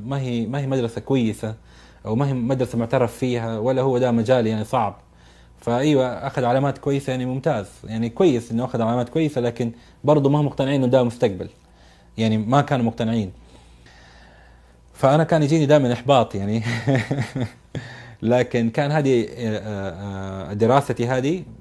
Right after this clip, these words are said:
كان عمري سبعة وعشرين سنة، يعني، أصحابي خلاص موظفين ومت-، و-، و-، يعني، يكون له ثلاث أربع سنين موظف أو ش-، أو شغال أو كذا. أنا بديت أدرس عمري سبعة وعشرين سنة، تخيل، يعني، ما هو، ما، ماني صغير،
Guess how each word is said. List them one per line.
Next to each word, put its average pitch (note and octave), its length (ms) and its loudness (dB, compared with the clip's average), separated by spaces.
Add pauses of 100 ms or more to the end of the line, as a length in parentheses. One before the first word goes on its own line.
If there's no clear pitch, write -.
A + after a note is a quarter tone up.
كان A#2+ 200 -4
عمري B2 260 -4
سبعة B2+ 180 -4
وعشرين B2 280 -4
سنة، B2+ 260 -10 (680)
يعني، G#2 400 -4 (300)
أصحابي B2 360 -2
خلاص C#3 300 -2
موظفين G#2+ 500 -4
ومت-، G#2 340 -6
و-، G2+ 80 -12
و-، G2 640 -8 (240)
يعني، F#2+ 600 -12 (360)
يكون B2 220 -2
له A#2+ 260 2
ثلاث C3+ 260 0
أربع C3+ 220 -2
سنين D3+ 200 -4
موظف B2+ 340 -6 (200)
أو G2+ 120 -6
ش-، - 80 -10
أو A2+ 100 -6
شغال A2 420 -2
أو F2+ 100 -8
كذا. G#2 240 -8 (440)
أنا A#2 120 -2
بديت D#3 300 6
أدرس A#2+ 260 0
عمري A#2+ 160 -2
سبعة A2+ 220 -4
وعشرين A#2 280 -4
سنة، A#2 220 -6
تخيل، A#2 380 -2
يعني، G2+ 180 -6
ما G2 240 -8
هو، C3 140 -4
ما، A2 160 -4
ماني B2+ 180 -4
صغير، G#2+ 340 -4